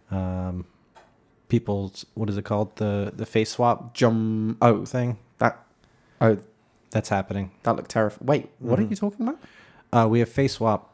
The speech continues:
Speaker 1: emojis now. Uh, like
Speaker 2: Like
Speaker 1: Joe, Joe's face on Blake's head.
Speaker 2: Oh, God.
Speaker 1: Blake's face on Joe's head, et cetera.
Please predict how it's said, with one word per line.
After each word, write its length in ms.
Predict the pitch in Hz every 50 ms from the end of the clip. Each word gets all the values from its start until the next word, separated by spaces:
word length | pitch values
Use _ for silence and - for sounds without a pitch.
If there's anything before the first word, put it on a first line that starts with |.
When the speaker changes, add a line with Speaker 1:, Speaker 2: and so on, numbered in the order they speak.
| _ -
Speaker 1:
emojis 460 | 110 107 104 98 90 95 92 90 -
now. 260 | 95 92 90 90 - - _ _ _ _ _ _ _ _ _ _ _ _ _ _ _
Uh, 340 | - 104 98 95 92 87 85 - _ _ _ _ _ _ _ _ _ -
like 340 | 107 98 92 92 92 - -
Speaker 2:
Like 0 | _ _ _ _ _ _ 107
Speaker 1:
Joe, 320 | 110 110 104 104 104 - - -
Joe's 360 | - 113 110 107 107 104 - -
face 280 | - 110 104 101 - -
on 200 | 98 98 98 95
Blake's 400 | 95 107 101 101 95 - - -
head. 380 | - 110 107 104 101 95 - - _ _ _ _ _ - - -
Speaker 2:
Oh, 240 | 147 190 175 127 120
God. 400 | - 131 160 151 - 107 104 -
Speaker 1:
Blake's 340 | 104 107 104 101 - - -
face 300 | - 107 107 101 - -
on 160 | 98 98 95
Joe's 280 | 101 101 101 98 -
head, 300 | - 104 98 95 92 95 - _ _ _ _ _ _ _ _ _ _ _ _ _ _ -
et 40 |
cetera. 300 | - - - - - 123